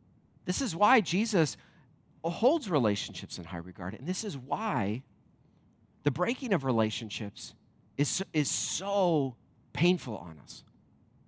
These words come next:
It's so painful on us. But the thing is, is what happens in a relationship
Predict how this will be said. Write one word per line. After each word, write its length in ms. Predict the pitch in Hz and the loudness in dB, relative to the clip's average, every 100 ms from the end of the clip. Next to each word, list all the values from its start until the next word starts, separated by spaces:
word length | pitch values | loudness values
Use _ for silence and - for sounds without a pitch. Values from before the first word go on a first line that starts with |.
| _ _ _ _ _ _ _ | _ _ _ _ _ _ _
It's 100 | 131 | -8
so 120 | - 196 | -6 -6
painful 420 | - 285 - 87 | -4 -6 -6 -16
on 160 | 67 - | -18 -20
us. 180 | - - _ _ _ _ _ _ _ _ _ _ _ _ _ _ _ _ _ _ _ _ _ _ _ _ _ _ _ _ _ _ | -20 -20 _ _ _ _ _ _ _ _ _ _ _ _ _ _ _ _ _ _ _ _ _ _ _ _ _ _ _ _ _ _
But 120 | 156 | -2
the 80 | 196 | 0
thing 220 | 247 262 | 0 2
is, 220 | 247 185 | 2 2
is 120 | 160 | -2
what 160 | 151 220 | 0 0
happens 560 | - 214 262 160 123 107 | 2 0 0 -2 -4 -2
in 160 | 131 | 0
a 60 | 131 | 0
relationship 760 | 117 113 110 - 107 - 90 | 2 0 0 -4 -10 -8 -10